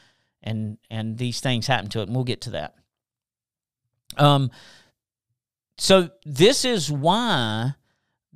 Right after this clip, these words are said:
we believe that all the sacrificial system pointed to the fullest expression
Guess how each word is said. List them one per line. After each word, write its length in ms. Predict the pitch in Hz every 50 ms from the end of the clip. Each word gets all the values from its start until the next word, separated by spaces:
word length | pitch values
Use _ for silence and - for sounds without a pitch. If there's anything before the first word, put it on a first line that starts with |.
| 127 123 - 165
we 200 | 139 165 208 233
believe 520 | 214 226 190 151 135 131 127 123 127 127
that 200 | 131 135 135 - -
all 320 | 139 147 160 185 208 214
the 100 | 202 208
sacrificial 760 | - - 180 160 185 - 175 165 - - 165 156 - 156 143
system 680 | - - - 151 139 - - 117 101 95 95 98 98 98 _ _
pointed 540 | - - 151 156 175 185 190 185 175 151 -
to 260 | - - 135 131 123
the 120 | 120 123 110
fullest 640 | - - - - 170 180 196 214 226 214 - -
expression 880 | 208 202 - - - - 135 131 123 117 - - 127 117 110 113 113